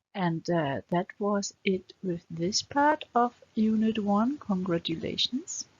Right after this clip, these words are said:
You are done with this part. This presentation is part of the learning content in Unit one of the Tycoon platform. The authors of the slides are Patricia Wolf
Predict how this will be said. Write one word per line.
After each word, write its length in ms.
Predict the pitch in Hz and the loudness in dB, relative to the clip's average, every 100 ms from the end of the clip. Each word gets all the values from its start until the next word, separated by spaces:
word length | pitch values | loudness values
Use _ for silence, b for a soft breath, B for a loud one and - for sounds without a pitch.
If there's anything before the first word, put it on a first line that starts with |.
| _ _ _ _ | _ _ _ _
You 360 | - 208 208 202 - | 2 4 6 4 2
are 180 | 175 156 - | 0 -2 -2
done 480 | 160 147 156 220 233 | -2 -2 -4 -4 -2
with 220 | 233 233 | -4 -2
this 220 | 233 247 | -4 -4
part. 420 | - 262 262 269 - B B B B - | 0 4 6 4 -2 B B B B 0
This 160 | 233 | 0
presentation 880 | - 240 226 220 233 247 302 381 403 _ _ _ _ - | 6 6 6 6 8 8 8 0 -6 _ _ _ _ 2
is 360 | 262 - - _ _ _ _ _ _ - | 4 2 0 _ _ _ _ _ _ -2
part 320 | - 240 240 | 6 8 8
of 220 | - 240 233 | 4 2 4
the 160 | 233 | 2
learning 420 | 220 220 214 214 | 6 6 6 4
content 480 | 220 214 208 202 202 | 2 2 2 0 -4
in 240 | - 190 190 | -2 0 0
Unit 340 | 185 180 180 | 0 0 0
one 360 | 180 196 285 - | 2 2 0 -2
of 200 | - 233 233 | 0 0 0
the 120 | 233 | -2
Tycoon 540 | - 240 240 - 214 | 2 2 2 -2 -2
platform. 800 | - 202 196 - - 202 190 190 b b b _ - | 0 0 0 0 0 2 4 2 b b b _ -10
The 140 | - | 0
authors 480 | 190 226 277 311 277 | 6 6 6 2 2
of 180 | 254 - | 0 -2
the 120 | 240 | -4
slides 520 | - 220 208 208 - - | 2 6 6 4 -2 -6
are 80 | 202 | -6
Patricia 640 | - 208 - 196 - - 185 | -6 -10 -8 -10 -6 -6 -2
Wolf 400 | 160 180 214 | 0 2 0